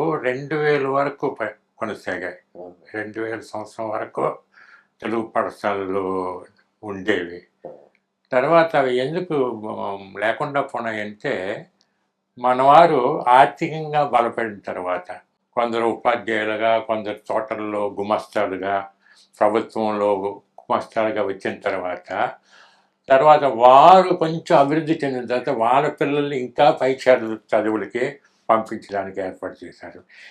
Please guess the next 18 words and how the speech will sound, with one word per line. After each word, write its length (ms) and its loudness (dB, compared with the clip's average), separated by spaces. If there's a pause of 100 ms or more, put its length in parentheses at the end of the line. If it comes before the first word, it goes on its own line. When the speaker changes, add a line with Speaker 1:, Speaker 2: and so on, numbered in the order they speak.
(140)
Speaker 1:
ఈ 100 2
విధంగా 760 6 (360)
అభివృద్ధి 560 2
చెందిన 280 2
కొలది 640 2 (480)
తోటల్లో 560 10
ఉన్నటువంటి 920 2 (580)
బాగా 300 6
చదివిన 500 0
వారందరూ 760 2 (360)
పట్టణాలకి 800 0
వలస 300 -6 (180)
పోవడం 320 -6
ఆరంభమైంది. 1000 -14 (460)
అందువల్ల 600 8
పిల్లల 440 4
కొరత 600 6 (380)
ఏర్పడి, 600 2